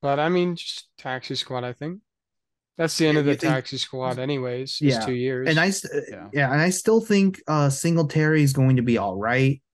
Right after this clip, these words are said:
Speaker 2: but, um,
Speaker 3: I think he's gonna take a hit.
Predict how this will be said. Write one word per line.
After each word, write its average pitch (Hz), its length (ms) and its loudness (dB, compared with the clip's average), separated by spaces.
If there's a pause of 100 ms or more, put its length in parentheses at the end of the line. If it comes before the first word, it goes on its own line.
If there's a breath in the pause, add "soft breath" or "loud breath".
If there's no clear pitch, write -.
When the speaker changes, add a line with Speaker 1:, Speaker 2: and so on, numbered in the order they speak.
Speaker 2:
but, 101 300 -2
um, 80 420 -10 (1040 soft breath)
Speaker 3:
I 123 160 -6
think 123 240 -12
he's 101 160 -18
gonna 104 180 -16
take 95 300 -20
a 101 80 -20
hit. 95 280 -20